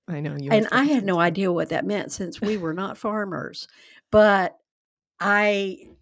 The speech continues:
Speaker 2: I eventually came to know that they're, what they're saying about throwing your entire life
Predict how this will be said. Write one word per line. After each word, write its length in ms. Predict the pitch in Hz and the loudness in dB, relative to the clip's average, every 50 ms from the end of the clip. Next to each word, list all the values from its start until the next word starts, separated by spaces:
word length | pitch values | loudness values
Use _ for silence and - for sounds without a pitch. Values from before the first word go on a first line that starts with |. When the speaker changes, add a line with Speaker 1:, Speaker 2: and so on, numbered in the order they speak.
| _ _ _ _ _ _ _ | _ _ _ _ _ _ _
Speaker 2:
I 200 | 208 202 208 214 | 0 2 4 4
eventually 640 | 220 220 214 196 254 277 285 285 - 277 247 226 196 | 4 2 2 4 4 4 4 2 0 0 -2 -2 -2
came 360 | - - 226 196 196 196 190 | -2 -4 -4 -2 -2 -4 -6
to 140 | - - 214 | -6 -6 -6
know 400 | 185 190 196 202 202 208 196 185 | -4 0 2 4 4 4 4 4
that 280 | 170 180 - - - 185 | 2 0 -2 -2 -4 -2
they're, 440 | 180 185 175 175 165 165 98 - - - _ _ _ | 0 0 2 2 2 0 -2 -4 -6 -12 _ _ _
what 240 | - 196 190 - - | -2 -2 -2 0 0
they're 160 | 170 160 156 | -2 -2 -2
saying 580 | 151 - - 302 330 311 254 202 - - 143 - | -2 -2 2 4 4 4 4 4 2 -2 -4 -4
about 540 | - 160 190 175 156 147 151 - - - _ _ _ _ _ _ _ _ _ _ _ _ _ _ _ _ _ _ _ _ _ _ _ - | -2 0 2 4 4 4 2 0 -2 -4 _ _ _ _ _ _ _ _ _ _ _ _ _ _ _ _ _ _ _ _ _ _ _ -20
throwing 640 | - - - 247 247 254 269 269 269 269 262 247 226 | -16 -4 0 4 4 6 6 4 4 2 2 2 2
your 260 | 214 214 202 - - | 4 4 4 4 0
entire 720 | - - - 269 285 294 285 - - 175 147 240 - - | -2 -2 0 2 2 2 2 0 0 0 0 0 0 0
life 640 | - 90 87 90 87 78 - 190 - - - - | -2 -2 -2 -4 -4 -6 -6 -10 -12 -16 -20 -20